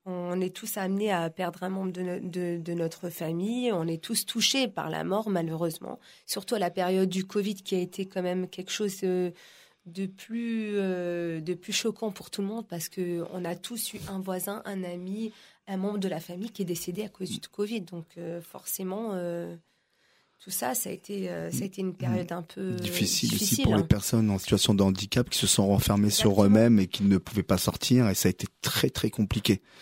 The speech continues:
Speaker 1: Mm.
Speaker 2: Donc, on a des, on a créé des groupes et on, on s'envoyait des messages, on essaie de se remonter le moral, et puis, euh, voilà.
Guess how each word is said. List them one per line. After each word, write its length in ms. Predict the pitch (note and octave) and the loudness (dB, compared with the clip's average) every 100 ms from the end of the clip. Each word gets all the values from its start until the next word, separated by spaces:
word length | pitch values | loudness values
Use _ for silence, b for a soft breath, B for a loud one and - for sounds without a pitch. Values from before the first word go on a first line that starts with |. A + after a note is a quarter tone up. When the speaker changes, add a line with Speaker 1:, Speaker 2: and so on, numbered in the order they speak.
| B | B
Speaker 1:
Mm. 40 | G#2 G2+ - | -12 -10 0
Speaker 2:
Donc, 200 | G#2 - | 2 6
on 80 | G#2 | 6
a 80 | |
des, 160 | G2+ G2+ - G2+ G#2 | 8 6 8 6 6
on 60 | |
a 80 | G#2+ | 2
créé 260 | - A2 G#2 | 4 6 6
des 140 | G2+ | 6
groupes 340 | F#2 A2 A#2 A2 | 6 6 6 6
et 140 | G2+ | 6
on, 380 | F#2 F2+ F2+ F#2 b b b b | 4 0 0 -4 b b b b
on 60 | G#2+ | -2
s'envoyait 320 | - G2+ F#2 | 0 0 0
des 100 | F2 | 0
messages, 540 | F2+ E2+ G2 G2 G2 | -2 -2 0 2 2
on 60 | F#2+ | 2
essaie 240 | F2+ - | 0 -4
de 180 | F2+ F#2 | -2 -2
se 120 | E2+ - | -2 2
remonter 340 | F#2 F#2 G#2 | 2 2 0
le 60 | F#2 | 2
moral, 500 | F2+ F#2 G2 G2 G2 | 2 0 0 2 0
et 60 | |
puis, 240 | F2+ - F#2 | -2 -6 -4
euh, 320 | E2+ F2 E2+ | -6 -8 -8
voilà. 280 | G2 G#2+ A#2+ | -8 -6 -8